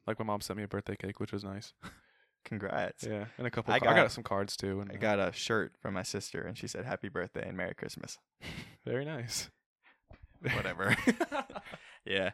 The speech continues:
Speaker 2: Um, okay. So, someone was fucking with us, but I'm kinda curious. <laughs>
Speaker 1: Okay.
Speaker 2: Someone asked,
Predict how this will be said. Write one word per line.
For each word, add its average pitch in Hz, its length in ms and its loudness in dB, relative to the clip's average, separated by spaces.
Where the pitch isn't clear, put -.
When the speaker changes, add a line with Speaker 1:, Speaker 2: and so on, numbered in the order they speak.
Speaker 2:
Um, 123 440 10
okay. 98 280 2
So, 123 360 10
someone 185 300 4
was 120 140 4
fucking 98 260 -2
with 92 140 -6
us, 98 120 0
but 104 160 -6
I'm 101 120 0
kinda 110 200 0
curious. 101 500 -4
<laughs> - 40 2
Speaker 1:
Okay. 113 260 2
Speaker 2:
Someone 135 340 2
asked, 110 280 0